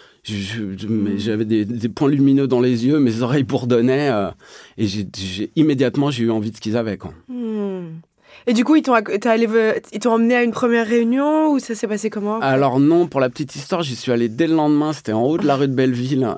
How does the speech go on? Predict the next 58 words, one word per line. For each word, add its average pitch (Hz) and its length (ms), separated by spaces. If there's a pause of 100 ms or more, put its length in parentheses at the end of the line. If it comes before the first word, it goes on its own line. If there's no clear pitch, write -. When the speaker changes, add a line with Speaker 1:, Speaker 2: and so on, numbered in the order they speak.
Speaker 1:
Et 110 120
je 104 40
suis - 140
arrivé 135 200
devant 139 140
la 123 120
réunion, 131 320
elle 110 60
était 107 180
fermée, 135 340
ce - 80
qui 104 80
arrive 117 220 (100)
exceptionnellement. 135 1000
Speaker 2:
Ouais. 226 220 (680)
Speaker 1:
Et 117 160
deux 113 220
nanas 170 300
qui - 80
étaient 120 160
devant, 135 480
qui - 120
sont 92 140
d'ailleurs 101 300
toujours, 131 500
euh, 98 240
abstinentes, 117 600
m'ont 104 100
proposé 131 420
d'aller 110 180
faire 110 280
une 110 140
réunion 127 260
sauvage 127 380
dans 110 180
un 113 80
square. 127 320
Mais 113 100
là, 107 140
non, 104 160
c'était - 200
trop 120 200
d'infos 113 340
pour 107 160
moi. 113 220 (300)
Speaker 2:
Ouais. 214 60
Speaker 1:
J'ai 196 400
dit : « 240 120
Non, 196 80
c'est 214 220
bon, 226 220
Speaker 2:
<laughs> - 0
Speaker 1:
merci. » 143 460 (640)
Je - 60
suis - 120
rentré 117 300
chez 135 160
moi 135 360